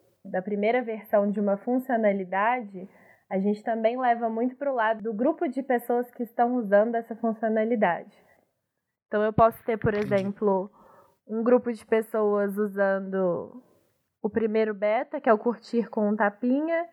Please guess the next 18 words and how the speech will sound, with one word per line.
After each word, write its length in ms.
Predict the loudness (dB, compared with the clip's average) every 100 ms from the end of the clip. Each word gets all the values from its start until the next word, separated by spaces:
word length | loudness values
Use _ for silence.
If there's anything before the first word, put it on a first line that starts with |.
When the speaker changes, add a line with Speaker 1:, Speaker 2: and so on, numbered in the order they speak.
| -6
Speaker 1:
e 160 | -2
um 100 | 0
segundo 420 | -2 -2 0 0 0
grupo 360 | 0 -2 -4
com 240 | -2 0 0
curtir 400 | -2 -6 -6 -4
com 200 | -2 0
dois 220 | 0 0
tapinhas. 640 | -4 -2 -2 -2 -2 -4 -2
E 100 | 0
aí 260 | 0 0
a 60 | 0
gente 320 | 2 -2 -2
vai 260 | -2 0 -2
crescendo 680 | -4 -4 -2 0 0 2 0
dinamicamente 760 | 2 2 0 0 0 0 0
esse 160 | -4 -8
produto. 580 | -2 0 2 0 -2 -18